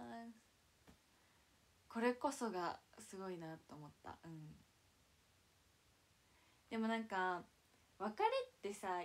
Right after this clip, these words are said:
まあ、絶対あるじゃん。人生を歩む中で。だから、こういう別れも絶対いつかは来るから、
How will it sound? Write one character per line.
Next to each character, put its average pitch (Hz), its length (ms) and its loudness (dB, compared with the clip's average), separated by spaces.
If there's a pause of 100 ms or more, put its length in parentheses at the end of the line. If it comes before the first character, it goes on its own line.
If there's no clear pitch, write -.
(160)
ま 196 140 -4
あ、 - 20 -2 (240)
絶 220 220 0 (120)
対 330 400 2 (760)
あ 262 180 6
る 240 80 8
じ 185 100 0
ゃ 165 40 0
ん。 156 120 -8 (120)
人 214 260 4
生 185 240 0
を 160 240 0 (460)
歩 180 360 0
む 160 220 -4
中 165 260 -6
で。 143 200 -8 (340)
だ 190 80 -10
か 185 120 -2
ら、 175 300 2 (880)
こ 262 120 2
う 294 60 4
い 294 260 2
う 269 80 2
別 262 260 0
れ 262 120 4
も 220 140 0
絶 190 160 -6 (120)
対 240 220 2
い 240 180 -8
つ - 100 -8
か - 140 -8
は 165 120 -4
来 202 160 -6
る 185 120 -2
か 165 160 -8
ら、 160 180 -4